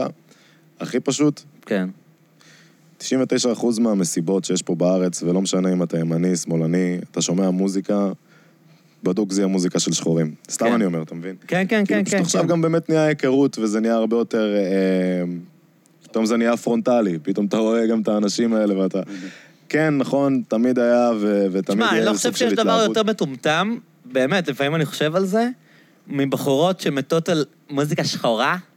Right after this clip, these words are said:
Speaker 2: <laughs> אתה יודע, וכאילו,
Speaker 1: כן.
Speaker 2: רק רוצות לרקוד, כאילו, לטופק ולטייגה ולוואטאבר,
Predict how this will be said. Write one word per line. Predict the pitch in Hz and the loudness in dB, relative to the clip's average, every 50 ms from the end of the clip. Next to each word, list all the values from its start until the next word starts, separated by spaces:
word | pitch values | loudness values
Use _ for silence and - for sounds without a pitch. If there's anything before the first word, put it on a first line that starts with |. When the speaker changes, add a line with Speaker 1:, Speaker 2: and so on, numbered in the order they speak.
| _ _ _ _ | _ _ _ _
Speaker 2:
<laughs> | _ - 165 160 - - 214 202 | _ -12 -12 -10 -6 -4 -2 -2
אתה | 196 156 175 | -2 -2 -2
יודע, | 170 160 180 175 156 143 | 0 0 2 2 2 2
וכאילו, | 139 147 147 175 175 175 - | 0 0 0 0 2 2 2
Speaker 1:
כן. | - 180 - - - - - - | 0 -2 -4 -8 -12 -10 -6 -2
Speaker 2:
רק | 147 165 180 180 | 0 0 0 0
רוצות | 208 196 185 208 208 196 190 | 0 -2 0 0 0 0 0
לרקוד, | 185 160 147 - - - 208 208 202 190 175 | -2 -2 -2 -4 -2 0 0 2 0 0 -2
כאילו, | - - 220 208 196 190 190 196 196 185 185 185 | -2 0 2 2 4 4 4 2 2 2 4 4
לטופק | 175 170 165 - - 214 214 175 - 214 185 185 170 - | 2 2 0 0 -2 -2 -2 0 0 2 2 2 2 0
ולטייגה | 160 165 160 151 - - 202 180 196 202 190 175 196 196 190 185 185 185 180 180 180 170 | 0 0 0 0 0 0 0 2 2 0 0 0 2 2 2 2 2 4 4 4 4 4
ולוואטאבר, | 160 160 160 160 156 156 156 151 147 143 - 196 208 226 208 220 269 277 302 | 2 2 4 4 4 6 4 4 2 2 2 0 0 0 0 2 2 4 4